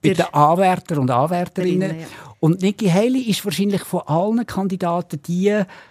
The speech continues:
Speaker 1: fast politisch profilierteste Person. Sie ist zweimal gewählt worden als Gouverneurin von, ähm, von, ähm,
Speaker 2: South
Speaker 1: South Carolina.
Speaker 2: Carolina.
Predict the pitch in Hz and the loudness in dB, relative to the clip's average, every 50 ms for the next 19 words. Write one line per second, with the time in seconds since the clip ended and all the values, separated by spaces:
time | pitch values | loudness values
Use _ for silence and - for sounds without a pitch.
0 | _ _ _ - 165 185 - - - - - 170 165 185 202 - 202 175 - - | _ _ _ -4 -4 -2 -2 -4 -4 -2 0 2 2 2 0 0 -2 -2 -2 -2
1 | - 170 170 147 165 160 151 165 185 208 208 - - 208 180 - - - 196 185 | -2 0 0 2 2 0 0 0 0 -2 -4 -4 -4 -6 -6 -4 -4 -4 -4 -6
2 | 185 - - 165 151 - 185 185 180 165 151 135 131 - 151 139 - - - 220 | -4 -6 -8 -8 -4 0 0 2 2 2 2 2 0 0 -2 -6 -8 -6 -4 0
3 | 196 139 151 175 175 170 151 - - 156 147 156 151 - 156 147 143 147 151 143 | 0 0 0 0 -2 -2 -4 -2 0 0 0 0 -2 -4 -4 -4 -2 -2 -2 -2
4 | - - - 151 139 143 139 135 131 135 135 143 139 131 131 123 - - - - | -2 -4 -6 -4 0 0 2 2 2 2 2 2 2 2 2 0 -4 -10 -18 -20
5 | - - _ - - - 139 135 127 127 120 117 117 110 113 113 117 110 113 110 | -20 -20 _ -8 -2 0 2 2 4 4 2 2 2 2 2 2 2 0 0 -2
6 | - - - - 139 - - - 131 113 110 107 104 95 95 95 101 104 - - | -4 -8 -10 -12 -16 -20 -10 -6 -4 -4 -2 -2 -2 -4 -4 -4 -6 -4 -2 0
7 | 147 127 139 - - - 139 135 127 120 120 127 151 185 208 226 | 0 0 0 -2 -2 -2 0 0 2 0 0 0 0 -2 -2 -4